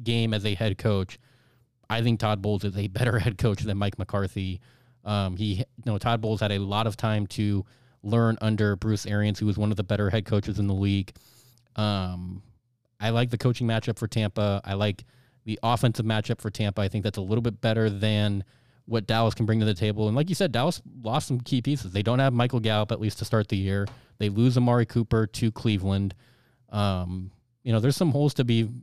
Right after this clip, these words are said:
filled there. And, you know, I think it'll be interesting to see how this Cowboy offense operates, because we've seen this a lot from Dallas, where they look very promising on offense, and then somehow, some way, they seem to be very underwhelming. They keep, they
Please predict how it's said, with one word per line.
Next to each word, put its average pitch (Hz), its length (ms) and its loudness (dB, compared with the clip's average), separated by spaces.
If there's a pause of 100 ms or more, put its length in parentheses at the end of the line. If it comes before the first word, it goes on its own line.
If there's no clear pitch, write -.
filled 127 280 0
there. 110 240 2
And, 107 200 0 (640)
you 110 100 2
know, 110 60 4
I 110 60 2
think 131 160 0
it'll 135 140 4
be 120 380 2 (160)
interesting 127 420 4
to 110 60 0
see 113 320 0
how 110 180 2
this 104 140 -2
Cowboy 107 380 0
offense 98 600 -2 (100)
operates, 98 440 -4
because 98 260 -4
we've 120 100 2
seen 185 160 2
this 196 120 0
a 180 40 0
lot 151 220 0
from 113 140 2
Dallas, 92 360 0
where 104 280 2 (460)
they 113 120 2
look 131 180 4
very 123 280 2
promising 113 480 0
on 98 120 2
offense, 92 560 -6 (100)
and 107 200 2
then 98 460 2 (640)
somehow, 135 420 2
some 120 300 2
way, 113 140 4
they 104 180 2
seem 110 340 0
to 101 540 0
be 107 220 0
very 110 220 2
underwhelming. 95 760 -2
They 107 240 0
keep, 123 240 -4
they 110 160 2